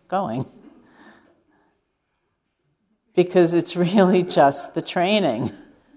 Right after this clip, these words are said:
It may be in you're dropping something or making a mistake or blurting something out that you'll notice you're somewhat kinder to yourself. It may be in an encounter with somebody else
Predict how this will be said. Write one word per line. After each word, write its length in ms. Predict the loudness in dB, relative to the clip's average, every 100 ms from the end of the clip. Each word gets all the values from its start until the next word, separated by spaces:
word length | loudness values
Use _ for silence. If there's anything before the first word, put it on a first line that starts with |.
| _ _ _ _ _ _ _ _ _ _
It 180 | -2 2
may 280 | 4 4 4
be 380 | 6 8 8 6
in 580 | 0 -2 -2 -2 -6 -10 _ _ _ _ _ _ _
you're 140 | -8 -6
dropping 520 | 2 4 4 0 -6
something 500 | -8 -12 -12 -16 -14
or 100 | -12
making 440 | -6 -6 -4 -6
a 60 | -4
mistake 580 | -6 -8 -4 -2 -2 -4
or 100 | -10
blurting 500 | -8 -6 -2 -2 -2
something 420 | -6 -10 -10 -10
out 400 | -8 -6 -6 -8 _ _ _ _ _ _
that 320 | 2 4 4
you'll 140 | 0
notice 540 | -2 -2 -2 -6 -10 -12
you're 60 | -12
somewhat 400 | -10 -10 -12 -14
kinder 420 | -12 -12 -12 -16
to 200 | -18 -20
yourself. 520 | -20 -20 -20 -20 -20 _ _ _ _ _ _ _ _ _ _ _ _ _ _ _
It 160 | -12 -4
may 260 | 0 2 2
be 400 | 4 4 4 2
in 280 | -2 -8 -6
an 120 | -6
encounter 760 | -6 -8 -10 -6 -6 -6 -6
with 160 | -6 -6
somebody 540 | -8 -6 -6 -6 -6
else 560 | -4 -4 -4 -8 -12 -16